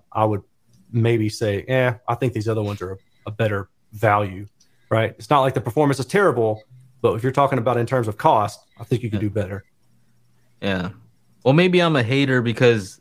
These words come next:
Speaker 2: when I see expensive speakers that don't perform well, I'm, I'm, I'm almost like, "Yes, I knew
Speaker 1: Yeah.
Speaker 2: it. I knew it."
Speaker 1: Right.
Speaker 2: <laughs> You know, um, you know, I don't know. There's just certain brands that I see people talking about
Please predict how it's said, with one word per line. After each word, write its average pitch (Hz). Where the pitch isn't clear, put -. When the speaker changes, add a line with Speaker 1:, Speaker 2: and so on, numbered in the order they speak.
Speaker 2:
when 113
I 143
see 160
expensive 120
speakers 120
that 110
don't 113
perform 117
well, 135
I'm, 120
I'm, 92
I'm 117
almost 113
like, -
"Yes, -
I 104
knew 123
Speaker 1:
Yeah. 196
Speaker 2:
it. -
I 117
knew 170
it." 127
Speaker 1:
Right. 98
Speaker 2:
<laughs> 131
You 139
know, 120
um, 104
you 147
know, 143
I 131
don't 160
know. 98
There's 139
just 147
certain 143
brands 113
that 107
I 101
see 110
people 107
talking 117
about 113